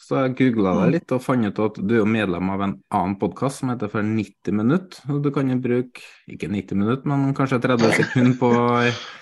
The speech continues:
Speaker 1: reklamere for egen podcast.
Speaker 2: Ja, nei, vi driver en, eller vi, vi,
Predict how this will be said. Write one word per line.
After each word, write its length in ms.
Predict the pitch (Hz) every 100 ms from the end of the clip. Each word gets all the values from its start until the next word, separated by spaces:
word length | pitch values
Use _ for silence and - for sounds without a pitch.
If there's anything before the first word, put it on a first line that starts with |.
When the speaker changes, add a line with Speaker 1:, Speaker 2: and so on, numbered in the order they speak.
| -
Speaker 1:
reklamere 500 | 120 120 117 104 107
for 140 | 107 120
egen 320 | 117 107 110
podcast. 600 | 110 95 160 - - - _ _ _ - - - - - - - -
Speaker 2:
Ja, 320 | 170 175 240
nei, 140 | 226 208
vi 100 | 208
driver 340 | 175 156 160
en, 300 | 180 185 185
eller 180 | 180 151
vi, 380 | 143 143 165 180
vi, 200 | 170 160